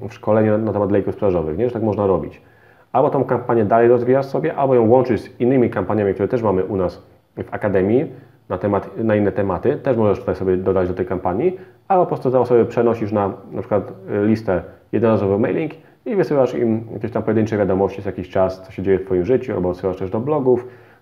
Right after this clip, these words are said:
y, do Facebooka możesz odsyłać, do jakich-, do jakichś webinarów, do jakichś szkoleń, do innych stron przechwytujących i tak dalej, nie? To zależy od Ciebie. Okej. I teraz w kolejnym filmie wideo przejdziemy sobie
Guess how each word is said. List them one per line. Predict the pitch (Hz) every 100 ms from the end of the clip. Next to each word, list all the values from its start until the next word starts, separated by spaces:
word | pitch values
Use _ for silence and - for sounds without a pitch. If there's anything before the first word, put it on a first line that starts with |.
| _
y, | 98 92
do | 92
Facebooka | 123 120 175 151
możesz | 131 -
odsyłać, | 123 123 117 104
do |
jakich-, | 92 95 - -
do | - 131 107
jakichś | 113 107
webinarów, | 131 151 165 147
do | 120
jakichś | - 104
szkoleń, | - - 147 127 120 - - - -
do | 101 -
innych | 175 156 135 - - -
stron | - 135
przechwytujących | 120 120 120 117 113
i |
tak | 110
dalej, | 87 76 76
nie? | 120 190
To | 170
zależy | 127 110
od | -
Ciebie. | - 92 -
Okej. | 135 104 78 - - - - -
I |
teraz | 190 196
w | 202
kolejnym | 170 143
filmie | 139 120
wideo | 98 107 165 - - - -
przejdziemy | 120 104 147 165
sobie | - 123 120 117